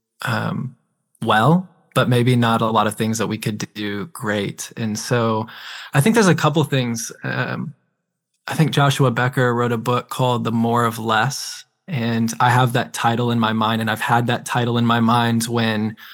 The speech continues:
uh, kind of crafting the vision and mission of the church, that, um, we can do more with less, that if we can just hone in on specifically who God has called us and our specific community to be in Indianapolis,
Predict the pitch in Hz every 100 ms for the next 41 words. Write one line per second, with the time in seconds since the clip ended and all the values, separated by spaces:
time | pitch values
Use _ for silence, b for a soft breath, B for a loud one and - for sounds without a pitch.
0 | B B - 113 110 110 - - _ _
1 | _ _ - 127 117 - 135 110 - 120
2 | 113 110 113 113 113 107 110 110 120 104
3 | 104 - 143 113 - 120 113 117 - B
4 | B - 117 113 117 123 147 _ - 123
5 | 131 156 165 147 131 131 123 117 117 -
6 | _ _ _ _ _ _ - 127 123 123
7 | 110 104 - - - - 110 117 - -
8 | - 117 117 139 135 151 139 - - 131
9 | 123 120 120 113 - 123 - 131 127 123
10 | 120 - - 127 117 120 113 120 113 -
11 | 117 110 - 120 139 - 117 117 - 113
12 | 123 120 - - - 135 - - 147 147
13 | 147 143 156 147 147 151 151 151 151 160
14 | 151